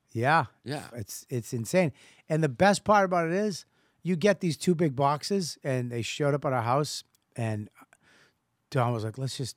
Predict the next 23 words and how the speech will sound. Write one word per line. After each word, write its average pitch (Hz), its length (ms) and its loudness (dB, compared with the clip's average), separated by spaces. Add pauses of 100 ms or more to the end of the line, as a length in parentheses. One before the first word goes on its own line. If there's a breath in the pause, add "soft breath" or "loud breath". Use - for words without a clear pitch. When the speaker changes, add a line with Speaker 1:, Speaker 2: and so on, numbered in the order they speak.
Speaker 1:
put - 200 -8
this 101 140 -10
together 98 340 -10
tomorrow. 87 420 -14
It's - 140 -16
too - 200 -4
much." 92 440 -12 (960)
And 123 140 0
I 120 100 -2
go, 117 300 -6
"I 131 100 -4
watched 147 380 -2
the 208 40 0
video. 160 400 -2
I 110 140 -6
think - 540 -8
it's 202 280 -8
under 120 320 0
five 98 420 -10
minutes." - 480 -16 (560)
Speaker 2:
And 87 100 -10
it 69 80 -12
was. 85 420 -10